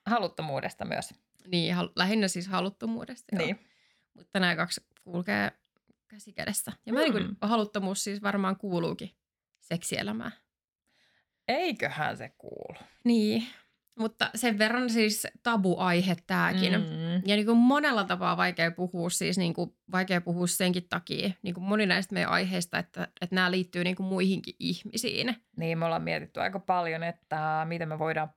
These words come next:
Speaker 1: puhua haluttomuudesta silleen, että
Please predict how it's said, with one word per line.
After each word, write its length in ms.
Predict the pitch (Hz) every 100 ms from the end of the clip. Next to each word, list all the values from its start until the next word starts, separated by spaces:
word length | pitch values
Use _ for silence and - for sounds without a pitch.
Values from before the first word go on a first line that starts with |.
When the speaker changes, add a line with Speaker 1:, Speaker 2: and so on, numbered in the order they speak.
| _
Speaker 1:
puhua 360 | 262 233 185 160
haluttomuudesta 1000 | 156 160 175 175 170 170 180 - - 180
silleen, 500 | 175 160 156 156 151
että 340 | - _ -